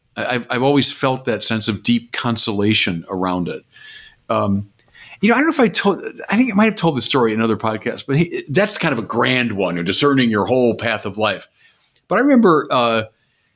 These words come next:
years ago, it was a Sunday, and I'd given a homily in this parish, right, which I prepared for that week, and I gave it. And I thought it was okay. It wasn't a home run, but it was a solid single kind of homily. And then I was driving a half hour north to another church where I had mass,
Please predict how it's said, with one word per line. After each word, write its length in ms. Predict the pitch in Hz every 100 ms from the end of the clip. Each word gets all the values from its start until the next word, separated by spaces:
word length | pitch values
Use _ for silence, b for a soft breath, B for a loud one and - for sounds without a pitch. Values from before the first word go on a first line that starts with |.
| _ -
years 280 | 151 196 165
ago, 520 | 147 131 110 95 - 123
it 20 |
was 120 | 113
a 40 |
Sunday, 480 | 110 160 143 98 87
and 80 | 107
I'd 160 | 113 104
given 380 | 151 160 127 -
a 40 |
homily 540 | 110 131 131 113 104 98
in 80 |
this 140 | 101 -
parish, 500 | - 98 82 - 92
right, 160 | 107
which 160 | 117 120
I 100 | 131
prepared 480 | 135 135 135 107 104
for 80 | 104
that 220 | 92 92
week, 240 | 87 -
and 80 | 123
I 40 |
gave 280 | 113 147 117
it. 100 | 131
And 80 | 233
I 40 |
thought 180 | 247 285
it 20 |
was 180 | 175 127
okay. 300 | 139 - 104
It 80 | 98
wasn't 220 | 123 120
a 40 | 98
home 240 | 104 90
run, 200 | 82 87
but 80 | 87
it 20 |
was 140 | 85
a 40 | 85
solid 360 | - 92 90
single 360 | - 90 85 82
kind 200 | - 85
of 80 | 82
homily. 380 | 87 82 80 _ b b b b b b
And 100 | 147
then 120 | 185 240
I 40 |
was 140 | 208
driving 540 | - 160 165 190 170 -
a 80 | 120
half 260 | 151 156
hour 380 | 135 110 104 98
north 500 | 127 226 143 95 -
to 140 | 139
another 400 | 127 156 254 220
church 440 | - - 87 82 -
where 140 | 113
I 40 | 104
had 280 | 101 -
mass, 460 | 98 82 98 -